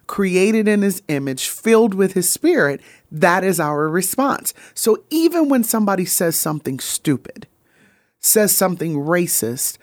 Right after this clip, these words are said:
says something prejudiced, the, the redemptive side of who I am says that I cannot make it just about my blackness. My blackness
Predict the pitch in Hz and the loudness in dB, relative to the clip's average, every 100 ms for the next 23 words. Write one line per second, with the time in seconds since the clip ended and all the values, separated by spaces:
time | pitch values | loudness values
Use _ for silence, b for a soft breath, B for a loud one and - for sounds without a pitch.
0 | b - - 202 185 - 180 170 151 - | b -2 2 2 2 0 -2 -2 -6 -6
1 | - 226 220 - - 123 - - B B | -4 0 0 -2 -8 -6 -6 -8 B B
2 | B 160 175 - 165 180 156 151 139 139 | B -4 -2 -2 0 0 2 -2 -2 0
3 | 277 381 - 180 135 - 139 123 120 120 | 2 2 2 0 2 2 2 0 -4 -4
4 | 151 131 107 98 87 90 - - _ b | -2 0 -2 -2 -4 -4 -8 -18 _ b
5 | b - - 214 185 180 175 160 - - | b 0 4 4 4 2 0 -2 -6 -2
6 | 262 254 220 196 - 180 185 180 131 120 | 2 2 2 0 0 0 0 -2 -2 -2
7 | - B B 147 185 220 - 175 143 135 | -4 B B -2 2 4 2 0 -2 -2
8 | - 135 127 131 123 - 73 - - b | -2 -4 -4 -4 -6 -10 -14 -10 -12 b
9 | b - 190 196 175 208 208 208 170 | b -2 0 0 0 0 -2 -2 -4